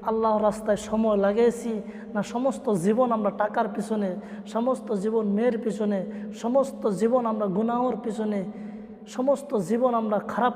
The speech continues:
কাজের মধ্যে ব্যয় করেছি নাকি, না সমস্ত জীবন ভালো কাজের মধ্যে ব্যয় করেছি? সেটা হাসরের দিন, কিয়ামতের দিন আল্লাহ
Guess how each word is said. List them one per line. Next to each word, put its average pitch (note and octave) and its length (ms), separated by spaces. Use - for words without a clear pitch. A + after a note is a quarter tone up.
কাজের A3+ 280
মধ্যে G#3 240
ব্যয় G3+ 200
করেছি G3 320
নাকি, F#3+ 340
না G3 100
সমস্ত A3+ 480
জীবন G#3 420
ভালো F3 260
কাজের A#3 300
মধ্যে G3+ 240
ব্যয় F#3+ 220
করেছি? A3 420
সেটা A3 340
হাসরের A3+ 480
দিন, G3+ 220
কিয়ামতের G3+ 440
দিন G#3 100
আল্লাহ F#3+ 380